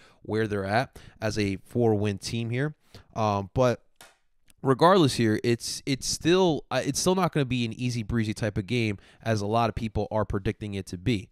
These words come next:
Now, I will say, yes, the Eagles should definitely one hundred percent, as I, I'm literally just lost my phone. How do, oh, right here, my handy dandy cellular device. Uh,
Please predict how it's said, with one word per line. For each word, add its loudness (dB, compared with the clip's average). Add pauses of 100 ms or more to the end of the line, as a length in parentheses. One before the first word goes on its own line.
(320)
Now, 0 (360)
I 2
will 6
say, 2
yes, 2
the -4
Eagles 4
should 0
definitely 0
one -2
hundred -4
percent, -2 (280)
as -2
I, 0
I'm -4 (280)
literally 2
just -6
lost -2
my -4
phone. -4 (540)
How 0
do, -2
oh, 0
right -6
here, -6 (200)
my -4
handy -4
dandy -6 (100)
cellular -4
device. -6 (440)
Uh, 4